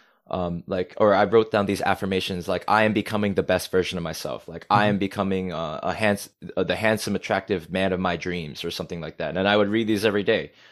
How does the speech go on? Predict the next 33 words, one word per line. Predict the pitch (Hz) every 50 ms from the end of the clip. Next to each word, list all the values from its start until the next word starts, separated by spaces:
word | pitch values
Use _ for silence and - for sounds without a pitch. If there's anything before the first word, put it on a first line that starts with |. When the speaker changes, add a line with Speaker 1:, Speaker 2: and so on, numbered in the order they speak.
| - - _ _ -
Speaker 1:
Um, | 92 90 87 80 - -
I | 104
don't | 107 110 110 -
do | - 113 110
that | 107 104 98 92
anymore | 98 95 92 95 101 113 101 104 127 143 - _ _ _ _ -
because | 110 - - 107 92 -
I | 101 95
guess | - - 110 - - - - - _ _ _ _ _ _ _ _ _ _ _
I've | - 101 104 104 95 - - - _ _ _ _ _
pretty | - - 120 110
much | 107 110 104 -
achieved | 104 - - - 135 131 -
that, | - 64 53 - - _ _ _ _ _ _ _
or, | - 101
Speaker 2:
Yeah. | 98 95 -
Speaker 1:
you | - 110
know, | 107 98 98 101 - - - - -
and | - 120 131
maybe | 143 135 139
it | 131
would | 127 117
still | - - - 117 95
help. | 123 123 113 90 - - _ _ _ _ _ _ -
I'm | 107 110 113 104
just | 127 131 - -
too | - 151 143
busy | 139 135 127 127 117
being | 95 113 117 123 127 113
awesome, | 90 117 135 - - 117 101 101 -
<laughs> | - -
I | - 135
guess, | - 131 123 - -